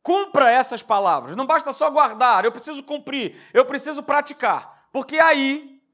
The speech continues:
veja, aí, quando eu guardo e pratico, aí eu vou prosperar, olha aí, mais uma vez, em tudo. Deus havia abençoado Abraão em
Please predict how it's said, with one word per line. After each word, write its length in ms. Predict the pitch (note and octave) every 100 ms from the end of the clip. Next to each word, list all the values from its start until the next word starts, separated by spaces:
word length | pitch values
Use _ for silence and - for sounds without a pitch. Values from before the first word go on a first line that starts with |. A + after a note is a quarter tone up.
| _ _ _ _ _
veja, 460 | D#3 G3+ G#3+ B3 -
aí, 340 | C4 C#4 A3+ A3+
quando 280 | A3+ A#3 C#4
eu 100 | C#4
guardo 460 | G#3 A3+ A3 G#3+ A#3
e 60 |
pratico, 600 | - A3 G#3+ G3 G#3 -
aí 420 | B3+ C#4 B3 B3+ B3 - _ A3+
eu 220 | B3 A#3+
vou 400 | D#3 A3+ C4 C4+ - _
prosperar, 720 | A#3 B3+ - A#3 G3 A3 A#3+
olha 120 | C4 A3+
aí, 80 |
mais 280 | F#3 C#4 E4+
uma 180 | D4 B3+
vez, 300 | F#3+ F3+ E3
em 280 | E4+ G4+ F#4+ - _ _ _ _ _
tudo. 540 | D#4 E4+ F3 D3+ G#2 _ _ _ _ _ _ _ _ _ _ _ _ C3
Deus 240 | D#4 D#4+
havia 240 | D4 D4+
abençoado 420 | D#4 D4+ - C#4+ C#4+
Abraão 420 | C4 C4+ C#4 D#4
em 200 | G#4